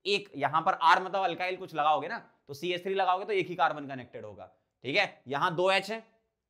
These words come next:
एक ही कार्बन कनेक्टेड है, तो ये वन डिग्री है। या आप डायरेक्ट याद रखना चाहो कैसे, अगर एनएच टू दिख रहा है तो वन डिग्री है, एनएच दिख रहा है तो टू डिग्री है,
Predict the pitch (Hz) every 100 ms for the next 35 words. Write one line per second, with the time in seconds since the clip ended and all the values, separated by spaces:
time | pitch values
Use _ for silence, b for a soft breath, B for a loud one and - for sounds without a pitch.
0 | _ 160 165 196 185 185 180 175 160 170
1 | 170 208 190 139 117 107 98 95 - _
2 | - 175 208 185 180 196 190 190 190 190
3 | 185 185 180 165 220 - _ _ - 190
4 | 214 269 269 170 175 202 226 - 262 226
5 | 180 156 131 107 95 123 110 113 127 143
6 | 175 214 247 _ _ _ _ 180 185 233
7 | 247 185 170 156 113 120 123 123 143 160
8 | 196 240